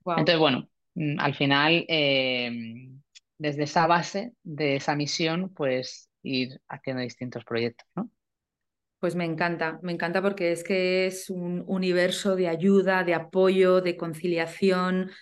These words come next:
Speaker 1: de bienestar. Es súper necesario. Gracias por haberlo creado, Laura.
Speaker 2: <laughs>
Speaker 1: Ánimo, ánimo, ánimo, adelante siempre. Nunca dejes de hacer esto, por favor.
Speaker 2: Lo
Speaker 1: Recuerda,
Speaker 2: intentaré.
Speaker 1: nunca dejes de hacer esto.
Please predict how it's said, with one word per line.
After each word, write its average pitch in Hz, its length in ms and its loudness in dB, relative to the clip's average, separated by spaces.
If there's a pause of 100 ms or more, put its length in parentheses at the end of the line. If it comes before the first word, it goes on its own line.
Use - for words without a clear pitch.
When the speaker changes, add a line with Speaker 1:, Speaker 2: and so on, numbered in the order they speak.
Speaker 1:
de 175 160 2
bienestar. 170 880 2
Es 170 380 2 (500)
súper 208 440 0
necesario. 170 680 0
Gracias 180 380 -4
por 208 120 2
haberlo 170 280 0
creado, 175 420 0
Laura. 160 540 0 (480)
Speaker 2:
<laughs> 135 120 -10
Speaker 1:
Ánimo, 254 540 8
ánimo, 233 540 4
ánimo, 220 480 6
adelante 202 580 6
siempre. 226 680 6 (100)
Nunca 254 340 8
dejes 254 260 2
de 220 80 0
hacer 220 220 0
esto, 220 300 2
por 180 140 0
favor. 185 600 0
Speaker 2:
Lo 190 100 -2
Speaker 1:
Recuerda, 202 340 8
Speaker 2:
intentaré. 208 760 8 (360)
Speaker 1:
nunca 269 400 8
dejes 277 320 6
de 233 60 6
hacer 240 260 6
esto. 240 500 6